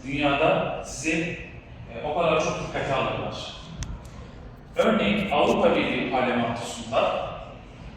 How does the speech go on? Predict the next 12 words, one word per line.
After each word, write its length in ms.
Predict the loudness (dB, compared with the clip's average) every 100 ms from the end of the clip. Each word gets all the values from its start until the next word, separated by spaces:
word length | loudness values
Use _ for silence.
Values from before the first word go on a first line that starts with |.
| -14 -16 -18 -18 -18 -18 -2 4
Avrupa 400 | 6 6 4 4
Birliği'ne 340 | 2 2 0
üye 280 | 0 4 6
ülkelerin, 1200 | 6 4 0 0 -2 -6 -6 0 0 0 -2 -8 -10 -6
e, 320 | -4 -4 -2
nüfuslarının 800 | -2 -2 0 2 4 4 2 -4 -8 -12 -14 -14 -16 -16 -16 -16 -2
oranına 520 | 2 6 6 6 6
göre, 260 | 6 4 2
yani 340 | 0 0 -2
nüfus 300 | -4 -4 -4
sayısına 380 | -2 0 2 2
göre 520 | 4 4 4 2 -2